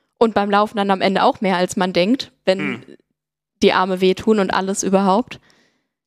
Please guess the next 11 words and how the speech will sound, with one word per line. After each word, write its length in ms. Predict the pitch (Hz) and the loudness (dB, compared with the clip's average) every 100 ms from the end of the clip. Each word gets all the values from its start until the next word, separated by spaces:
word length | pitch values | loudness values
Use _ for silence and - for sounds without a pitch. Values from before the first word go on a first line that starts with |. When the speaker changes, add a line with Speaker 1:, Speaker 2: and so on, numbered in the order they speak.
| - | -4
Speaker 1:
Deshalb 260 | 196 196 | 2 0
kann 120 | 196 208 | 0 -2
man 140 | 202 | 0
da, 80 | 202 | 0
glaub 200 | 202 196 | 0 0
ich, 100 | 196 | 0
sehr 180 | 196 196 | 0 0
viel 420 | - 202 190 202 _ | 0 2 2 2 _
Energie 400 | 202 196 190 226 | -2 0 2 0
einfach 280 | - 170 - | 0 -4 -4
sparen. 440 | - - 170 170 | -4 -6 -6 -8